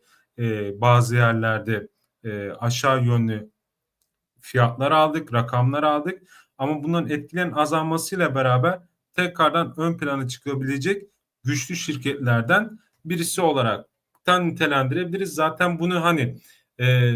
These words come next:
söylemeye bile gerek yok. E, kime sorarsanız sorun, hani, e, dışarıda on yaşındaki bir çocuk bile su-, e, Sabancı ile Koç'u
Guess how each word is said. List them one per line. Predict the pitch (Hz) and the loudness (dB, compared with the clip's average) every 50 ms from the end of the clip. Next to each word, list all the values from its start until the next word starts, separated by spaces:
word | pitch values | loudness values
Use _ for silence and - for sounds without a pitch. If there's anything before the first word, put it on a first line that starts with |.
| 113 107 104 98 - - - | -2 -4 -8 -14 -18 -16 -14
söylemeye | - - - 165 165 165 170 170 170 160 151 143 123 | -8 -2 2 4 4 4 4 4 2 2 2 2 2
bile | 123 131 123 120 | 2 2 2 2
gerek | 120 135 135 143 143 139 - | 2 0 0 -2 -2 -4 -4
yok. | 190 196 196 196 - _ _ _ _ _ _ - | -6 -6 -6 -8 -16 _ _ _ _ _ _ -6
E, | 113 113 110 110 110 101 - - _ - | -4 -2 -2 -2 -4 -6 -12 -18 _ -12
kime | - - 180 196 196 | -6 -2 0 0 0
sorarsanız | 196 - 170 151 143 135 123 123 - 127 123 120 120 | 0 0 2 2 4 2 2 0 0 0 2 2 2
sorun, | - - 170 151 160 180 185 - - _ _ _ - | 0 0 0 2 2 0 -2 -8 -18 _ _ _ -6
hani, | 127 123 127 | -4 -2 0
e, | 127 120 117 131 131 127 127 127 123 | 0 0 -2 -4 -4 -4 -4 -4 -4
dışarıda | 135 135 - 165 151 147 147 139 151 151 151 147 147 - | -4 -4 0 0 0 0 0 0 -2 -2 -2 -4 -6 -6
on | - 151 156 | -2 -2 0
yaşındaki | 160 151 143 127 123 - 135 131 127 127 - 127 | 0 0 -2 -2 -2 -4 -4 -4 -4 -4 -4 -2
bir | 127 131 123 | -2 -2 -2
çocuk | 123 - 139 131 123 123 - | -2 -4 -4 -4 -4 -4 -4
bile | 123 139 165 170 170 - _ _ _ | -2 0 0 -2 -2 -8 _ _ _
su-, | - - - - - - - - 139 | -18 -14 -12 -12 -10 -10 -4 0 2
e, | 127 123 120 117 110 110 | 4 4 4 4 2 -2
Sabancı | - - - - 139 135 139 143 139 131 127 | -4 -4 0 0 2 2 2 0 0 0 0
ile | 131 123 120 120 | 2 2 0 2
Koç'u | - 143 139 127 - 156 175 185 - - | 0 0 0 0 0 0 0 0 -2 -10